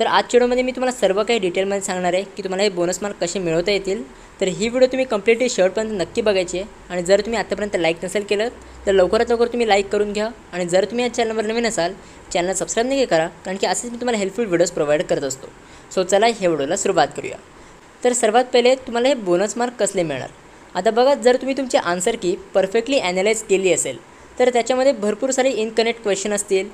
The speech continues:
काय काय question out of syllabus असतील किंवा काय काय क्वेश्चनचे option आहे ते चुकलेले असतील. So त्याचे तुम्हाला bonus mark मिळणार आहेत. इकडे मी तुम्हाला तेच दिलं आहे. सर्वात पहिले आहे incorrect question. जर तुमच्या answer कीमध्ये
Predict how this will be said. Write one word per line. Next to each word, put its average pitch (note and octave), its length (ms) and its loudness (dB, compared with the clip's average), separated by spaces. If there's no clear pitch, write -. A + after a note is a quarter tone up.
काय G3 100 4
काय A#3 140 0
question A3+ 260 0
out F#3+ 280 0
of A3 60 0
syllabus G3+ 320 4
असतील F#3+ 360 -2
किंवा - 400 -2
काय B3 200 4
काय B3 140 0
क्वेश्चनचे B3+ 420 0
option G#3+ 460 -2
आहे C4 80 -4
ते C#4+ 80 -4
चुकलेले G#3 400 0
असतील. - 260 -4
So B3 140 0
त्याचे G#3+ 220 2
तुम्हाला B3+ 220 0
bonus F3 420 2
mark F3+ 220 -6
मिळणार C3+ 220 -4
आहेत. F2 100 -12
इकडे F#3+ 200 0
मी G#3+ 100 -2
तुम्हाला A3 220 0
तेच A3 180 4
दिलं A3+ 180 2
आहे. C4 100 2
सर्वात G3+ 220 4
पहिले B3 260 2
आहे B3 300 2
incorrect G#3+ 500 0
question. D#3 300 -4
जर A3+ 220 4
तुमच्या C#4 220 0
answer F#3+ 320 -2
कीमध्ये F#3 420 0